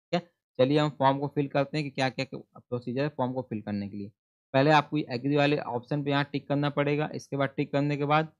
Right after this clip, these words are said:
अगर आप फ्रेश फॉर्म भर रहे हैं तो आपको यहाँ proceed to register वाले ऑप्शन पे क्लिक करना है, ठीक है। और अगर आपने already अपना रजिस्टर कर लिया है तो आपको यहाँ पे already registered वाले ऑप्शन पे क्लिक करना होगा। तो हम proceed to register वाले ऑप्शन पे क्लिक करके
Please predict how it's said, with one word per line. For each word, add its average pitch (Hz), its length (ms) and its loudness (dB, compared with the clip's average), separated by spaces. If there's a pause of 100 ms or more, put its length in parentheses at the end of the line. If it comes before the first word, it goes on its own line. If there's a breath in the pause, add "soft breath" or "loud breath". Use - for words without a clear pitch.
(200)
अगर 135 160 0
आप 147 260 2
फ्रेश 151 260 0
फॉर्म 156 200 2
भर 147 160 0
रहे 151 160 0
हैं 156 120 0
तो 147 80 -2
आपको 135 240 0
यहाँ 147 180 0
proceed 143 400 -4
to 151 100 -12
register 135 300 -2
वाले 127 220 2
ऑप्शन 135 260 -2
पे 156 80 -4
क्लिक 127 260 -6
करना 104 240 -4
है, 113 80 -12
ठीक 127 220 -6
है। 185 100 4 (380)
और 123 120 2
अगर 131 180 2
आपने 151 300 6
already 147 280 2
अपना 147 180 -2
रजिस्टर 143 360 -2
कर 135 140 0
लिया 143 260 0
है 160 80 0
तो 143 100 -2
आपको 127 280 0
यहाँ 123 280 -2
पे 156 100 4
already 127 440 0
registered 131 360 -2
वाले 117 220 0
ऑप्शन 120 240 -6
पे 156 60 -6
क्लिक 117 260 -8
करना 107 200 -4
होगा। 104 200 -8
तो - 440 -6
हम 131 120 4
proceed 135 360 0
to 151 100 -10
register 143 280 2
वाले 139 240 4
ऑप्शन 139 280 -2
पे 139 80 -6
क्लिक 139 240 -6
करके 170 360 0